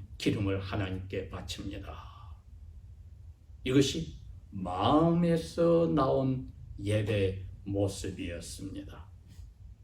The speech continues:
가인은 그 피가 흘려쳐야 된다고 하는 진리를 분명히 부모님께 배웠지만 거절하고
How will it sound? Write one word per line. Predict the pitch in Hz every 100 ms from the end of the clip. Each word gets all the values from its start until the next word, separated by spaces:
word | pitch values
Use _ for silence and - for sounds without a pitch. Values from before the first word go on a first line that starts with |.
| - - - - - -
가인은 | 113 127 147 202 170 - - - - - - - - - - - - - -
그 | - 202 214 208 -
피가 | - - 240 240 226 226 - - - -
흘려쳐야 | - - 240 220 202 156 - 170 165
된다고 | 156 156 147 139
하는 | 135 135 123 -
진리를 | 208 190 190 160 151 180 180 180 -
분명히 | 269 247 254 233 202
부모님께 | 208 208 190 165 160 160
배웠지만 | 170 147 139 - 127 123 120 117
거절하고 | 117 120 147 147 131 139 165 165 -